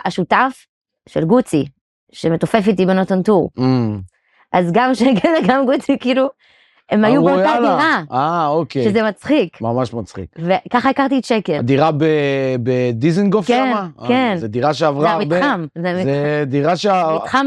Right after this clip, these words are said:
Speaker 1: מזוהם.
Speaker 2: הרבה מטאל עבר שמה ב-,
Speaker 1: <laughs> כן.
Speaker 2: בדירה הזאת.
Speaker 1: מלא,
Speaker 2: כן.
Speaker 1: מלא. כל ה-, <laughs> כל ה-
Speaker 2: מכיר, מכיר.
Speaker 1: אז, אה, אז הוא אמר לי, "מה,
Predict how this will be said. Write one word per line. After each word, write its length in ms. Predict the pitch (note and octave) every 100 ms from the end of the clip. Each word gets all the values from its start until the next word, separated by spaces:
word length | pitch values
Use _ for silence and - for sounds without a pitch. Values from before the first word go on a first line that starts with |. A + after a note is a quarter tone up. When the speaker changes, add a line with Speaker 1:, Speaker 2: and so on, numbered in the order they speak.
| C#4
Speaker 1:
מזוהם. 500 | A3+ G#3+ B3 G3+ E3
Speaker 2:
הרבה 340 | C3 C#3 G#3
מטאל 400 | G#3+ A3+ - E3+
עבר 300 | C#3+ C3 C3
שמה 300 | A#2 C3 B2+
ב-, 60 | A#2+
Speaker 1:
<laughs> 100 | A#2+
כן. 420 | A#2 A#2 A#2 A#2
Speaker 2:
בדירה 400 | B2 C3 B2 A#2+
הזאת. 160 | A#2
Speaker 1:
מלא, 180 | F3+ F#3+ G#3+ D#3+ -
Speaker 2:
כן. 80 | -
Speaker 1:
מלא. 200 | D3+ E3 C#3+ -
כל 200 | A3+ G#3+
ה-, 120 | F3+ - B3
<laughs> 160 | -
כל 160 | G3+ G3
ה- 380 | G3 D#3+ D3+ D#3
Speaker 2:
מכיר, 420 | A#2+ A2 C3+ B2
מכיר. 420 | A2 G#2 B2 G#2 F#2+ _ _ _
Speaker 1:
אז, 140 | G3 F#3 E3
אה, 840 | F3 F3+ F3 F3 E3+ E3+ E3 E3 -
אז 80 | E3+
הוא 80 | G#3+
אמר 60 |
לי, 80 | G3+
"מה, 100 | G#3+